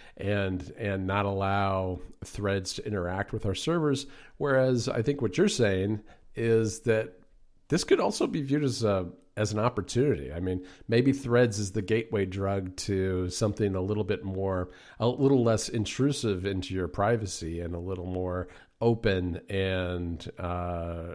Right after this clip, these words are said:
you know, and, and easier that way. And I, I think that that's a, that, that's, that's a, a possibility the way it works out. I mean, people,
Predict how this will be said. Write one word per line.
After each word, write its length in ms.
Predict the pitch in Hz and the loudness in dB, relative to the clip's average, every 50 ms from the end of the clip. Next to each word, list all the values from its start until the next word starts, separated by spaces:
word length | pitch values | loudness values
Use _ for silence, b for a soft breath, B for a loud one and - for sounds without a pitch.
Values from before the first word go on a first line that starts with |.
| - - | -12 -10
you 140 | - 101 87 | -8 -8 -6
know, 200 | 85 82 82 - | -6 -6 -6 -6
and, 260 | - 90 87 85 80 - | -6 -6 -6 -8 -8 -8
and 240 | - 92 87 82 - | -8 -8 -8 -6 -4
easier 340 | - 113 123 127 113 87 | -4 -4 -4 -2 -4 -6
that 220 | 76 71 67 50 - | -6 -6 -8 -8 -10
way. 180 | 69 67 69 71 | -10 -10 -10 -6
And 100 | 82 98 | -2 0
I, 160 | 117 123 - B B B B B B - | 0 0 0 B B B B B B -4
I 140 | - 135 165 | 0 0 0
think 240 | - - 370 294 - | 2 2 0 0 0
that 140 | 185 170 - | -2 -2 0
that's 260 | 143 143 139 - 151 | 0 0 0 2 4
a, 260 | 139 131 131 127 123 113 | 6 6 6 4 2 0
that, 180 | 120 117 - - | -2 -4 -4 -4
that's, 380 | 110 110 117 113 - - - | -6 -6 -6 -8 -12 -16 -8
that's 300 | - - 110 110 107 - | -2 0 0 0 0 0
a, 240 | 117 110 104 104 98 98 113 | 0 0 0 0 -2 -6 -6
a 140 | - - 95 | -6 -6 -6
possibility 680 | - - 104 104 104 - - 107 101 117 135 151 117 | -4 -2 -2 -2 -2 -2 -2 0 2 2 2 2 2
the 100 | 90 85 | 0 -2
way 180 | 85 90 90 90 | -2 -2 -2 -2
it 120 | 87 - | -4 -2
works 300 | 90 92 87 - - - | -4 -4 -4 -4 -6 -6
out. 280 | 113 135 135 67 65 67 | -4 -4 -4 -6 -8 -10
I 60 | 76 | -10
mean, 240 | 76 82 80 80 80 | -8 -8 -8 -8 -6
people, 380 | - 110 110 - 101 95 B | -4 -4 -4 -4 -4 -6 B